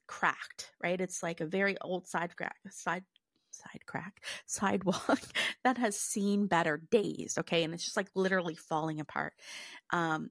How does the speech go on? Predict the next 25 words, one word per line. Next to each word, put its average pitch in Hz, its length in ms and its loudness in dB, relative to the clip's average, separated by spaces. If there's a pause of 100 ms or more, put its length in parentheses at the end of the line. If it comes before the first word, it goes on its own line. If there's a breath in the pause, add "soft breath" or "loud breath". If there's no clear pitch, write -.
(120)
and 180 100 0
then 175 80 0
somebody's, 196 540 0 (240)
you 185 100 -2
know, 170 160 -2
breaking 196 460 0
it 175 100 -2
apart 160 400 -2
and 170 100 -6
lifting 160 340 -4
up 147 140 -2
the 156 100 -6
pieces - 360 -8
of - 120 -12
concrete. 156 500 -6 (460 loud breath)
And 160 340 -2
underneath 165 420 -2
there's 156 180 -6
this - 160 -8
beautiful, 175 920 0 (200)
lush - 560 2 (460)
earth, - 480 -4 (720 loud breath)
rich, - 560 0
fertile, 160 680 4
fertile - 500 -2